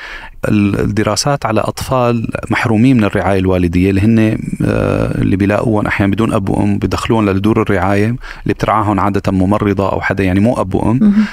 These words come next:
Speaker 1: وجدوا إنه ال-، نسبة الذكاء أقل، العدوانية أعلى، مشاكل سلوكية أكبر، لأنه هذا العمر عمر حساس جدًا لتهيئة الدماغ. لذلك أنا ماني أبدًا ضد الدلال.
Speaker 2: آه،
Speaker 1: الدلال
Speaker 2: تمام.
Speaker 1: والعطف في هذا العمر رائع جدًا، حتى بيزيد نسبة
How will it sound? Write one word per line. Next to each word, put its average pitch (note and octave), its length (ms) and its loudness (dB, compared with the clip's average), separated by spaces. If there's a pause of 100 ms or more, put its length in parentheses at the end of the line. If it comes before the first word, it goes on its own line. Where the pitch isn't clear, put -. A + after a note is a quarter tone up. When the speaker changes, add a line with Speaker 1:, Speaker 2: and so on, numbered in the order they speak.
(180)
Speaker 1:
وجدوا A#2+ 400 2
إنه G2+ 380 2 (100)
ال-، F#2+ 280 0
نسبة G#2+ 320 0
الذكاء G2 520 -2
أقل، B2 600 2
العدوانية F#2 640 2
أعلى، A#2 640 0 (100)
مشاكل G2 540 0
سلوكية G2+ 520 0
أكبر، - 380 -2 (560)
لأنه G#2+ 360 2
هذا D3+ 220 2
العمر C3+ 400 2
عمر B2+ 300 0
حساس A#2+ 440 0
جدًا A2+ 520 0
لتهيئة A#2 1040 0
الدماغ. G2 240 0
لذلك C3 340 0
أنا A#2 160 2
ماني C3 320 2
أبدًا C3 180 2
ضد G2+ 240 0
الدلال. F2 380 0 (500)
Speaker 2:
آه، F#3 140 4
Speaker 1:
الدلال A#2 500 2
Speaker 2:
تمام. G2+ 120 4
Speaker 1:
والعطف F#2+ 440 0
في - 280 -4
هذا A2+ 200 0
العمر A#2+ 420 2
رائع A2+ 320 0
جدًا، A#2+ 340 0
حتى - 280 -4
بيزيد A#2+ 460 0
نسبة B2+ 280 0